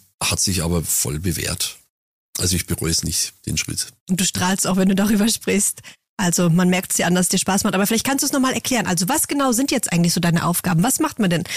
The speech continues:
Speaker 2: als Teamleiter, Zugbegleiter? <laughs>
Speaker 1: Es ist sehr umfangreich. Also ich sag immer, im Prinzip sind wir die Mädchen für alles. Also wir haben natürlich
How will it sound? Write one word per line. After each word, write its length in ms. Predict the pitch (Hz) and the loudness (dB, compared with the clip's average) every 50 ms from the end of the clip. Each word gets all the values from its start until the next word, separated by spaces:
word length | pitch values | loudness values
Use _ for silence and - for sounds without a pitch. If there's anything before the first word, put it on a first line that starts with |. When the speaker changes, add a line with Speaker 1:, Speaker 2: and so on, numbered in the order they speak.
| - - - | -8 -6 -4
Speaker 2:
als 280 | - 190 185 - - - | -4 -2 -2 -2 -2 -2
Teamleiter, 640 | - - 233 214 214 202 185 175 - 165 165 - - | 0 2 2 4 4 4 2 2 0 0 -2 -2 -2
Zugbegleiter? 640 | - 208 170 - 175 160 - 123 127 - - - - - - - - - - - - - - - - - | -2 -2 -2 -2 -2 -2 -2 -2 -2 -2 -4 -6 -6 -6 -6 -4 -4 -4 -4 -4 -8 -10 -10 -8 -4 -2
<laughs> 460 | 254 - - 254 262 220 226 196 175 - _ _ _ _ _ - - - - 254 233 - - - - _ _ _ _ _ _ _ _ _ _ _ _ _ | -2 0 2 2 2 4 2 2 0 -4 _ _ _ _ _ -6 -4 -2 -2 -2 -4 -6 -10 -14 -20 _ _ _ _ _ _ _ _ _ _ _ _ _
Speaker 1:
Es 100 | - - 131 | -4 -2 0
ist 140 | 143 - - | 0 0 0
sehr 160 | 110 120 110 | 0 0 0
umfangreich. 640 | 139 180 190 160 104 95 95 85 90 110 127 - - | 2 2 2 2 0 0 0 2 2 0 0 0 0
Also 160 | 92 104 113 | 0 0 0
ich 80 | 120 - | 0 0
sag 160 | - 120 113 | 0 2 2
immer, 180 | 120 127 120 - | 2 2 2 2
im 120 | - 110 | 0 0
Prinzip 320 | - 117 113 - 165 151 | 0 2 2 2 2 2
sind 200 | - - 127 117 | 0 0 0 2
wir 100 | 113 117 | 2 2
die 100 | 113 107 98 | 2 2 2
Mädchen 380 | 98 104 127 - - 127 113 | 2 2 0 0 0 0 0
für 180 | 110 - 95 - | 0 0 -2 -2
alles. 360 | - 123 160 190 - - - - - _ _ _ _ _ _ _ _ - - | -2 0 0 0 0 -2 -4 -8 -14 _ _ _ _ _ _ _ _ -8 -4
Also 340 | - 98 95 98 98 98 98 - 90 - - - - _ _ _ | -2 0 2 2 0 0 -2 -4 -8 -14 -16 -20 -20 _ _ _
wir 300 | 107 104 101 101 98 - - | -2 0 2 0 0 -2 -4
haben 220 | 98 101 104 107 | -2 -2 0 0
natürlich 400 | 101 98 - 107 101 95 - - | 2 0 0 0 0 0 0 -2